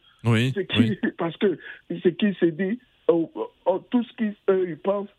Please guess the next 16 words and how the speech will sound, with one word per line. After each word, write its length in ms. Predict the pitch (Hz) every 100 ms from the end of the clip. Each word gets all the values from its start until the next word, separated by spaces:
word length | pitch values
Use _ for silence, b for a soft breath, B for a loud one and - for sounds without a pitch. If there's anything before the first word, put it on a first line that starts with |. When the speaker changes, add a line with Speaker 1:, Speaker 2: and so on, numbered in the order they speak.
| _ _
Speaker 2:
c'est 160 | 135 123
ce 120 | - -
qu'ils 180 | 175 147
vont 140 | 151
bénéficier 840 | 147 143 131 - 123 - 147 165 -
Speaker 1:
Hmm. 280 | 117 113
Speaker 2:
des 200 | 110 113 131
autres 160 | 147
pays. 360 | 147 127 120 -
Et 80 | 120
Speaker 1:
Hmm. 80 | 113
Speaker 2:
puis, 100 | 104
ils 40 | 185
pensent 240 | 196 196
que 240 | - 196 175
l'Inde 440 | 147 170 226 226